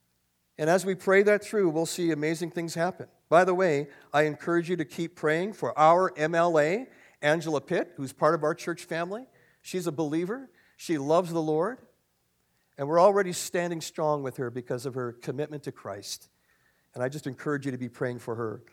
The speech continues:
Pray for our M P, Blake Richards. Pray for our Prime Minister. Let God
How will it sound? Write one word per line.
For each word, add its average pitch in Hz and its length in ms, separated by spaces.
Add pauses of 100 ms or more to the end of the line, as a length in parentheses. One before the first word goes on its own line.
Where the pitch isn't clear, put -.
(380)
Pray 175 160
for 175 180
our 165 160
M 175 160
P, 175 260
Blake 160 320
Richards. 170 600 (440)
Pray 170 160
for 175 180
our 170 100
Prime 170 300
Minister. 160 540 (880)
Let 147 240
God 175 320